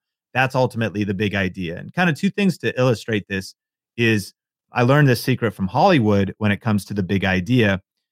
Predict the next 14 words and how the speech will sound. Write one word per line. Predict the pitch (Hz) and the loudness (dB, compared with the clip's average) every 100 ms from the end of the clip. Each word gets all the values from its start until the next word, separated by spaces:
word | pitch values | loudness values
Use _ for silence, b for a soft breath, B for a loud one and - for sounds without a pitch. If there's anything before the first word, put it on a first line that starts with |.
| _ - | _ -4
which | 117 107 - - | 0 0 -2 -2
when | 123 117 | 2 4
they're | 117 113 107 | 6 4 2
pitching | - 175 131 107 | 0 -2 2 2
movies, | 127 254 165 107 98 - - | 4 4 4 2 2 -4 -8
they | 120 | -6
come | 113 143 | 0 2
up | 131 113 | 2 -2
with | 98 | -6
what's | 107 113 | -4 -4
called | - 120 110 92 | -4 -2 -2 -2
the | - 104 | -8 -6
log | 101 101 104 | -2 0 0
line. | 92 78 80 - | -4 -8 -10 -18